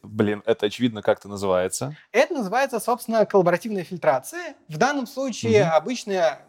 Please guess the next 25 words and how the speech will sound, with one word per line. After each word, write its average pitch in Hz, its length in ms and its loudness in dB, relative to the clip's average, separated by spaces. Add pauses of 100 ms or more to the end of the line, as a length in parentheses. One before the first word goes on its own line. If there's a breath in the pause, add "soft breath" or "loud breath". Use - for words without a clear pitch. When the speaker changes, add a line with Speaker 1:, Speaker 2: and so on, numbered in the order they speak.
(220)
Speaker 2:
типичным 196 460 -2
способом 143 460 -4
её 147 140 -6
использовать 208 460 0
является 165 360 0
С - 120 -8
В 156 80 -2
Д. 131 160 -2 (400)
Speaker 1:
Мгм. 117 320 -2 (240 loud breath)
Speaker 2:
Матричное 151 440 -2
разложение. 127 540 -6 (640 loud breath)
То 220 80 6
есть, 214 180 4
э, - 0 - (500)
как 240 180 0
они 208 140 -4
устроены, 294 600 2
вы 214 260 4
рисуете 160 640 -8
матричку, 185 640 0 (280)
юзеры 156 580 2
на 135 200 -2
Speaker 1:
Ду-, 147 100 -8
Speaker 2:
айтемы. 247 400 2
Speaker 1:
двумерно. 98 400 -8